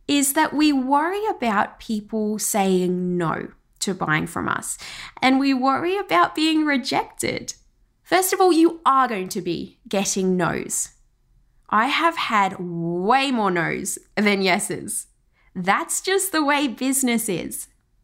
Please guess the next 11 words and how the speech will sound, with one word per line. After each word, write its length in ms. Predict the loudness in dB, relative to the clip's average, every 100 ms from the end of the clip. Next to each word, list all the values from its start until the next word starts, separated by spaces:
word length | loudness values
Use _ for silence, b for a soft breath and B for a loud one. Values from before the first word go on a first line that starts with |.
| _ _ _ _ B B -4
And 100 | 0
so 120 | 2
I 40 |
want 180 | 2 0
you 60 | -2
to 60 |
first 320 | -2 0 0 0
of 80 |
all 100 | -2
understand 760 | 0 0 -2 -4 -2 0 0 0
that, 240 | -2 -4